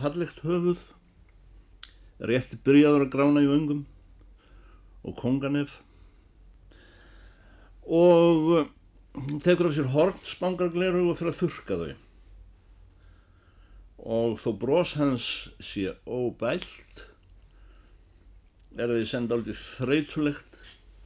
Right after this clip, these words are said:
og viðutan. Og þetta er þingmaðurinn minn úr kjördæminu okkar fyrir norðan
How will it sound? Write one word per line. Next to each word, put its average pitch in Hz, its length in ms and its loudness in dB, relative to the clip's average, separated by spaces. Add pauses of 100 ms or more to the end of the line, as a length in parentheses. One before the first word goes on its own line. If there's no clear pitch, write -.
(220)
og 107 160 -8
viðutan. 143 420 2 (2250)
Og 175 480 6
þetta 185 240 0
er 147 160 -4
þingmaðurinn 160 720 2
minn 147 180 6 (1300)
úr - 80 -14 (160)
kjördæminu 147 720 0
okkar - 540 -8 (1400)
fyrir 104 160 -2
norðan 127 380 2